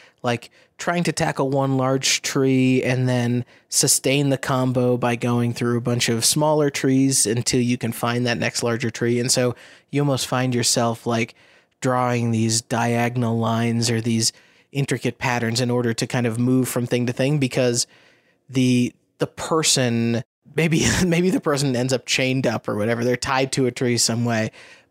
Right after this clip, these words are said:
but the lock that's on them,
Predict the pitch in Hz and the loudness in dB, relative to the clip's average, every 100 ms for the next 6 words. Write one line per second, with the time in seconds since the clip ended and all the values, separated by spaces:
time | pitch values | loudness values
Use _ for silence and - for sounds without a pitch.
0 | - 117 113 _ _ _ _ 127 131 120 | -2 0 0 _ _ _ _ -2 0 0
1 | 123 123 139 - - - 131 131 - 123 | 2 0 -2 -6 -12 -8 -6 -4 -2 -2
2 | 135 139 143 143 | 0 0 0 0